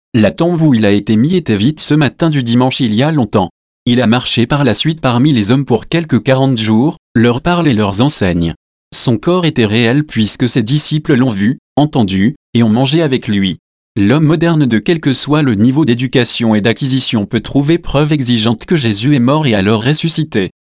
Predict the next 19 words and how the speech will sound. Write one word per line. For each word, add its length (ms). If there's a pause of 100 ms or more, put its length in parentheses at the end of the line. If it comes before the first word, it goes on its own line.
(140)
Quand 140
sous 160
persécution, 800 (200)
être 340
mis 240
à 40
mort 260
pour 180
leurs 180
croyances, 760 (180)
les 180
premiers 360
partisans 520
de 80
Jésus 340
sont 180
morts, 440 (180)
avec 300
plaisir, 580